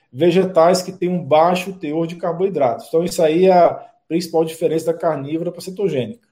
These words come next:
Então, você pode pensar em uma dieta carnívora como a mais restritiva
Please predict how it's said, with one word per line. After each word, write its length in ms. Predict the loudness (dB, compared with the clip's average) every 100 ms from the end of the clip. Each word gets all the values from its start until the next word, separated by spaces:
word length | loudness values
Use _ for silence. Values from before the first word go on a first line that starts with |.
| _ _ _ _ _ _ _ -4
Então, 220 | 2 2
você 120 | 2
pode 300 | 4 4 4
pensar 340 | 2 2 4 4
em 80 |
uma 200 | 4 2
dieta 280 | 4 4 2
carnívora 680 | 0 2 2 2 0 0 -2
como 180 | 0 0
a 60 |
mais 360 | 2 2 2 2
restritiva 960 | -2 -4 -4 -4 -4 -4 -2 -2 -2